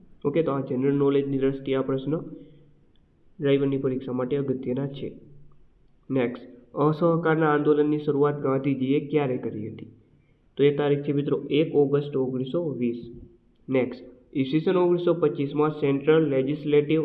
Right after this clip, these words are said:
એસેમ્બલીમાં અધ્યક્ષ તરીકે સૌ પ્રથમ કયા ભારતીય નેતા બન્યા હતા? તો એ છે વિઠ્ઠલભાઈ પટેલ. ઓકે, સરદાર વલ્લભભાઈ પટેલના ભાઈ એવા વિઠ્ઠલભાઈ પટેલ. નેક્સ્ટ,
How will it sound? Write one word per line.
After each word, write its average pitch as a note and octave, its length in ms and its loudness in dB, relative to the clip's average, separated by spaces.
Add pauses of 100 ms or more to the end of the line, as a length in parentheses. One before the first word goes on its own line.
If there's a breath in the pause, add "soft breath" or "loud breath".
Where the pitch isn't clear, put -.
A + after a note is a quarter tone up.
(100)
એસેમ્બલીમાં C#3+ 800 2
અધ્યક્ષ D#3 460 -2
તરીકે D3 400 2
સૌ D3+ 160 4
પ્રથમ C#3+ 380 0
કયા D3 240 0
ભારતીય C3+ 480 -2
નેતા C3 540 -4 (280)
બન્યા C3+ 320 2
હતા? - 260 -10 (1120 soft breath)
તો - 80 -2
એ C3 140 2
છે C3+ 140 0
વિઠ્ઠલભાઈ C3+ 580 0
પટેલ. A2+ 420 -4
ઓકે, C3+ 200 -2
સરદાર C3 400 -2
વલ્લભભાઈ C3 340 -2
પટેલના B2 440 -4
ભાઈ B2 260 -2
એવા B2 280 0
વિઠ્ઠલભાઈ B2+ 640 -4 (220)
પટેલ. - 320 -8 (840)
નેક્સ્ટ, - 440 -12